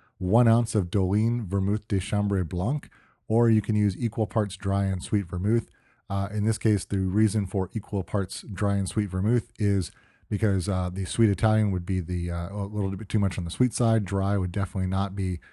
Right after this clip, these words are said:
uh, sweet enough, and so that's why using equal parts of that would be a good approximation if you can't find the Dolin.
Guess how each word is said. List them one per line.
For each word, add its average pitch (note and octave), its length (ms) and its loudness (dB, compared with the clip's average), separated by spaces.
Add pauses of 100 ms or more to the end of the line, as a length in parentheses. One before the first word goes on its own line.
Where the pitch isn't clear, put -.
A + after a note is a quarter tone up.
(280)
uh, F2+ 140 -4
sweet G#2+ 240 2
enough, G#2+ 320 0
and F#2+ 180 -6
so F2+ 140 -4
that's F2+ 240 -6
why F2+ 80 -4
using F2+ 320 -4
equal F#2 260 -8
parts F#2+ 240 -2
of F2+ 60 -6
that F#2 160 0
would F2 100 -6
be F2+ 120 -2
a F2 40 -4
good F2+ 160 -4
approximation F#2 720 -4
if F2 100 -6
you F#2 80 -6
can't F2 300 -6
find F#2 180 0
the F2 60 -2
Dolin. F#2 440 -4